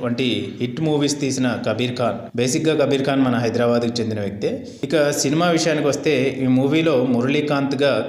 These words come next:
కార్తీక్ ఆర్యన్ యాక్ట్ చేశాడు. ఈ మూవీ జూన్ ఫోర్టీన్త్న థియేటర్స్లో రిలీజ్ అయింది.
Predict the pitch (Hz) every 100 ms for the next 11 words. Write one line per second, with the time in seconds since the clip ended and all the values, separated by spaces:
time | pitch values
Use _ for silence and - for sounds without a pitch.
0 | - 117 123 139 131 117 117 120 120 120
1 | 107 - 113 117 104 202 - 135 127 127
2 | 143 151 156 151 - 139 160 - 139 139
3 | 139 143 139 117 135 - 135 135 143 -
4 | 143 135 120 127 123 117 107 120 -